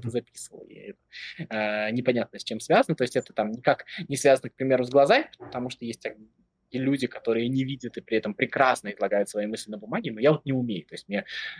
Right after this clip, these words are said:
Speaker 2: а, если мне кто-то что-то будет диктовать, я прекрасно напишу. А если, а, я что-то, св-, свои мысли я записать не могу, мне надо кому-то надиктовывать.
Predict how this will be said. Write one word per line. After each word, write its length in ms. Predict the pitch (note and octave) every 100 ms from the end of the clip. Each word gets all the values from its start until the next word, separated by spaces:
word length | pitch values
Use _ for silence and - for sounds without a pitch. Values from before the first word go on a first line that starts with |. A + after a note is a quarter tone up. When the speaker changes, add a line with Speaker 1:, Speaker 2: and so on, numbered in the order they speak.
| - -
Speaker 2:
а, 680 | F#2 G2 F#2+ G2+ G2+ G2+ G#2+ _
если 240 | D#3 D3+
мне 100 | D#3+
кто-то 240 | D#3+ C4+ C4+
что-то 240 | - D3+
будет 160 | A#2+ B2
диктовать, 380 | - B2+ B2 D#3+
я 60 |
прекрасно 500 | E3 E3+ E3 A2 - G2+
напишу. 300 | G2+ - F#2+
А 60 |
если, 320 | A#2 B2 B2+ - - F3+ -
а, 340 | A#2+ A#2 A#2
я 800 | B2 F3+ A#3 G3+ D#3+ C3+ B2+ A#2 _
что-то, 320 | - F3 D#3+ C#3+
св-, 200 | D3+ C3+
свои 300 | D#3 E3+ A3+
мысли 260 | G#3 -
я 120 | D3+
записать 300 | C#3+ C#3+ C#3+ C#3
не 60 |
могу, 180 | C3+ E3
мне 160 | F#3 C3
надо 180 | D3 D3
кому-то 300 | A#2+ C3 B2
надиктовывать. 680 | A#2+ A#2 - F#2 D#2+ F#2+